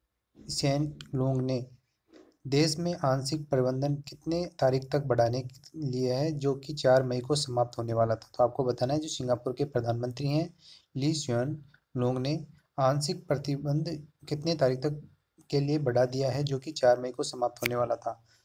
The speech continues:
तो ये बढ़ा दिया है एक जून तक। तो इसका आंसर हो जाएगा ऑप्शन नंबर डी, एक जून तक।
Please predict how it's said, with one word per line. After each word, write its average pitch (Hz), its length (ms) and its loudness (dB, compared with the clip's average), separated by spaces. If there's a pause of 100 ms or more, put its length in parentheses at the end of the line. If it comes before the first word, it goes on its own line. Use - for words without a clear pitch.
(140)
तो 143 60 -2
ये 139 140 0
बढ़ा 120 260 4
दिया 143 260 2
है 156 160 -2
एक 127 300 -2
जून 120 180 -8
तक। 123 140 -8
तो 123 120 -12
इसका 127 220 -4
आंसर 131 280 -4
हो 117 60 -2
जाएगा 135 260 2
ऑप्शन 143 340 -8
नंबर 123 220 -2
डी, 151 360 -4
एक 123 160 -2
जून 113 240 -4
तक। 117 220 -8